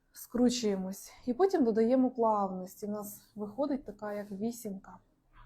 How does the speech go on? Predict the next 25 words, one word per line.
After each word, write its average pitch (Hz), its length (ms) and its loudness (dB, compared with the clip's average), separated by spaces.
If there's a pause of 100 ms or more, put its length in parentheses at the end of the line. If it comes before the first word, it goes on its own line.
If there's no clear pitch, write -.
(1500)
Плечі 208 340 -6
розслаблені. 220 880 -8 (1600)
І 226 140 2
ми 311 460 0
переносимо 254 720 2
трішки 233 380 -2
вагу 220 340 0
то 233 160 2
на 320 200 0
одну 330 200 -2
ногу, 277 420 -2 (380)
то 339 140 -4
на 294 100 2
іншу. 202 460 -4 (960)
Е, 220 140 0
для 233 140 2
першого 277 460 2
разу 359 300 2
це - 160 -8
може 294 240 -2
бути 254 240 -2
непросто, 247 800 -2 (300)
але 254 520 -4
довіртесь 247 680 -2
процесу, - 640 -10